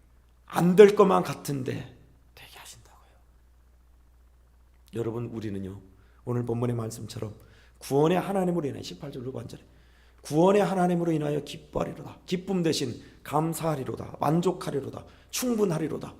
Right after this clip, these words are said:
대체해도 좋습니다. 여러분, 정말 우리가 거기까지 가야 하는데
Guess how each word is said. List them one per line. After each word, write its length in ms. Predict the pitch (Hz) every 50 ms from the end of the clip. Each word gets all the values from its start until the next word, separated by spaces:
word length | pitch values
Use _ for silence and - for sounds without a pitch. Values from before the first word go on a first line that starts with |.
| - - _ _ _ -
대체해도 400 | - 131 - - 139 127 - 117
좋습니다. 400 | 120 117 - - - - 104 - - - _ _ _ - _ _ - - - - - - _ _ _ - - _ -
여러분, 240 | 180 175 180 190 180
정말 240 | 165 175 175 180 170
우리가 500 | 135 135 143 139 135 139 - - - - - - - - - - - - - -
거기까지 920 | - 175 185 190 208 - - 160 139 - 135 139 160 165 139 - - - -
가야 260 | - - 156 - 131
하는데 540 | 135 120 113 107 107 117 127 170 254 -